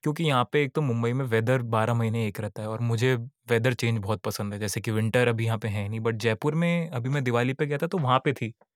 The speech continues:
तो मुझे वहाँ बहुत अच्छा लग रहा था। तो I miss this।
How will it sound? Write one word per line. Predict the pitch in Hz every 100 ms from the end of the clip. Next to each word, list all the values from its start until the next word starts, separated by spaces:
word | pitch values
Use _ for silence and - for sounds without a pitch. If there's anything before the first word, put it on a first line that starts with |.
| _ _ -
तो | 123
मुझे | 127 131
वहाँ | 117 147
बहुत | 110 110
अच्छा | 104 120
लग | 107
रहा | 101 101
था। | 107 - _ _ _ _ _ _ _ _ _ _ -
तो |
I | 120 120
miss | 123 113
this। | 110 107 -